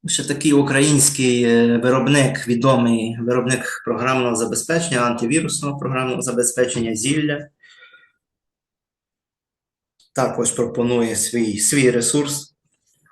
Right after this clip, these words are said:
свій сервіс для оцінки надійності ваших паролів.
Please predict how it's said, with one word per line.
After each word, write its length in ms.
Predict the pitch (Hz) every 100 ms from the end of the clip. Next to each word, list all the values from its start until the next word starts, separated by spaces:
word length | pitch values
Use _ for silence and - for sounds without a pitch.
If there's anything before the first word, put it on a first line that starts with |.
| _ _
свій 340 | - - 143 131
сервіс 440 | - 139 120 113
для 160 | 110 113
оцінки 340 | 107 123 113
надійності 540 | 113 113 117 110 - 113
ваших 340 | 117 - -
паролів. 520 | 123 185 180 175 170